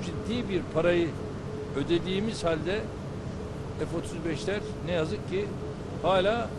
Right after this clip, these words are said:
verilmedi. Bu tabii bizim uluslararası diplomaside Amerika'nın bir müttefik ülke olarak bize yaptığı çok ciddi bir yanlıştır.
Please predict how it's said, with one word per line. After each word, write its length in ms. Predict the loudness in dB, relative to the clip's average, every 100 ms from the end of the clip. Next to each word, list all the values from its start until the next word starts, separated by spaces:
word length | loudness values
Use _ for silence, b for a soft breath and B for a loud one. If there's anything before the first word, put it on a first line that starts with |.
| 2
verilmedi. 640 | 4 4 2 -2 -4 -6 -6 -6 -6 -6 -8 -8 -8 -8 -8 -8 -8 -8 -8 -8 -8 -4
Bu 60 | 2
tabii 380 | 4 4 2 0
bizim 160 | -2 -2 -2
uluslararası 640 | -4 2 4 6 4 2 -2
diplomaside 760 | -4 -4 -4 -2 -4 -2 -2 -2 -4 -8 -6 -6 -8 -8 -8 -8 -8 -8 -8 -8 -8 -6
Amerika'nın 600 | -4 -2 -2 2 2 2 0 -4 -8 -8 -4
bir 80 | -2
müttefik 560 | -2 -4 2 2 2 -4 -2
ülke 240 | -4 0 2
olarak 400 | 4 4 4 0 -4
bize 120 | 0
yaptığı 440 | 2 2 0 -2 0
çok 140 | 0 0
ciddi 360 | -4 -4 -2 -2
bir 80 | 2
yanlıştır. 580 | 2 2 0 -4 -6